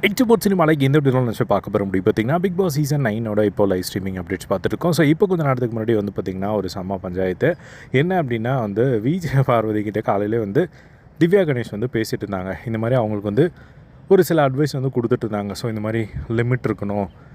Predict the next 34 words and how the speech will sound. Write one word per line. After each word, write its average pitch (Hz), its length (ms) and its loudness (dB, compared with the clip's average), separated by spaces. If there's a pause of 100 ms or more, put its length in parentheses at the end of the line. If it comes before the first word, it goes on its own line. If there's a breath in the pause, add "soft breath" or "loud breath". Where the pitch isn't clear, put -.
(300 loud breath)
மக்கள் 113 360 2
இவ்வளோ 107 160 2
பேர் 107 220 2
பார்க்குறாங்க, 98 640 -4
உங்க 104 180 -8
வீட்ல 127 280 0
என்ன 107 200 -2
நினைப்பாங்க, 95 480 -6 (640 loud breath)
உங்க 123 200 4
அம்மா 175 260 0
என்ன 135 180 0
நினைப்பாங்க 107 580 -4 (120)
அப்படிங்கிற 101 360 -6
மாதிரிலாம் 95 300 -2
வந்து 107 160 -6
சொல்லியிருந்தாங்க. 98 500 -4
So, 120 200 2
அதெல்லாம் 131 320 2
அவங்க 143 180 -2
ஏன் 127 240 -4
சொன்னாங்க 113 340 -6
அப்படின்னா, 101 340 -6 (480 loud breath)
இவங்க 185 260 4
உட்காந்து 139 400 0
கேட்டிருப்பாங்க, 131 600 2
அதனால 127 280 0
அவங்க 110 200 2
வந்து 101 260 -6
சொல்லியிருப்பாங்க. 104 480 -4 (280)
இப்போ 151 240 2
என்ன 180 200 2
ஆயிடுச்சு 127 240 -2
அப்படின்னு 104 300 -8
பார்த்தீங்கன்னா 104 300 -8